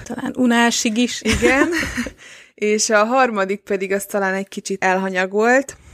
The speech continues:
Speaker 2: de akkor kezdjük is az elején, hogy a, az első csoport, amit talán a legeslegtöbbször,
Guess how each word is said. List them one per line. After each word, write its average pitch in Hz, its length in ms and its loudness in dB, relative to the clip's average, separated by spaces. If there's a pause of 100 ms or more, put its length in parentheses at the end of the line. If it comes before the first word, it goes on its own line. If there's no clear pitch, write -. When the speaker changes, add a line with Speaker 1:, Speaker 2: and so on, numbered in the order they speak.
Speaker 2:
de 208 120 0
akkor 202 200 -4
kezdjük 185 420 -2
is 190 140 -6
az 196 140 -4
elején, 185 460 0
hogy 196 240 -6
a, 202 200 -2 (100)
az 202 100 -2
első 220 500 4
csoport, 190 760 0
amit 196 460 -8
talán 185 300 0
a 170 60 -2
legeslegtöbbször, 190 1300 -2